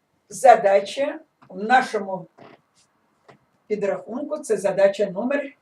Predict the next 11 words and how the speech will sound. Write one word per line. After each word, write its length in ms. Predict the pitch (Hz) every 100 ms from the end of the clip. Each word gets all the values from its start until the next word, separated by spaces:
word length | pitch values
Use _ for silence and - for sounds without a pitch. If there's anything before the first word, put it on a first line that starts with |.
| _
чотири. 840 | - 180 175 190 202 208 214 208 208 - _ _ _ _ _ _ _ _ _ -
Отже, 640 | 196 202 160 233 302 330 - _ _ _ _ _ _ _ _ _ _ _ _ _ _ _ _ _ -
задача 920 | 165 220 196 170 170 - - 277 320 - _ _ _ _ _ _ _ _ _ _
номер 540 | 190 185 185 196 226 254 _ _ _ -
чотири. 640 | - 277 190 170 165 165 - _ _ _ _ _ _ _ _ _ _ _ _ _ _ _ - -
Будемо 460 | - 359 294 269 262 226 220
її 280 | 247 233 220
формулювати 840 | 226 208 208 196 247 320 320 311
і 100 | 208
зразу 640 | 180 160 190 214 233 269 277 - _ _ _
малювати. 880 | 170 180 254 247 156 160 - 165 165